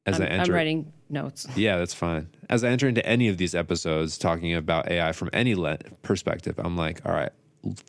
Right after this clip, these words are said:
Speaker 1: isn't it an interesting thread that all these different people looking at it from the marketing standpoint, from the business standpoint, whatever, it's like, hey, we still want that human touch." And at the end of all these conversations that I've been listening to, everyone is still like,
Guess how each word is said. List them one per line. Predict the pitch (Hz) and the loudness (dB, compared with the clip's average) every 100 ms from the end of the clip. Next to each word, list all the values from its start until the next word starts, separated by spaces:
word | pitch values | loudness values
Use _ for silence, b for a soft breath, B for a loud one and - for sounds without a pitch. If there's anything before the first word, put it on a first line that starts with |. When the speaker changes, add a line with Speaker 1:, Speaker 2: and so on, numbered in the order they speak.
| - - 113 | -6 -2 0
Speaker 1:
isn't | 113 123 | 2 2
it | 113 | 2
an | 104 | 0
interesting | - 98 101 107 | -2 -2 0 -2
thread | - 92 85 73 - _ b b b b _ | 0 0 2 0 -6 _ b b b b _
that | - - | 0 2
all | 107 110 | 6 6
these | 110 107 | 4 4
different | 110 101 98 | 2 2 0
people | 92 - 76 - B B B 104 | 0 2 -2 -2 B B B 0
looking | 98 95 | 2 2
at | 85 82 | 2 0
it | |
from | - 87 | -2 -2
the | |
marketing | 87 117 120 90 80 | 2 4 4 0 -2
standpoint, | - 76 - 82 82 | -2 -4 -4 -6 -2
from | 98 | -2
the | 101 | 2
business | 120 117 95 82 | 2 2 0 -4
standpoint, | - 80 - 82 | -4 -4 -4 -4
whatever, | - 98 104 101 85 | 0 2 4 4 2
it's | 78 90 | 0 0
like, | 80 73 | 0 -2
hey, | 101 95 | -2 0
we | 82 | 0
still | - - 92 87 | -2 0 0 2
want | 85 80 | 0 -2
that | 82 - | -2 -4
human | - 85 85 | -4 -2 -2
touch." | 85 85 - 82 | -2 -2 -2 -2
And | 82 | -4
at | 82 | -4
the | 80 | -4
end | 110 101 | 0 2
of | |
all | 92 107 | 4 4
these | 120 | 2
conversations | 131 127 123 117 90 90 | 0 0 0 -2 0 0
that | 87 | 0
I've | |
been | 87 | 0
listening | 87 76 78 | -2 -2 -4
to, | - | -2
everyone | 78 85 85 | -2 0 0
is | 82 | -2
still | - 107 92 | 0 2 2
like, | 80 73 - | 2 -2 -8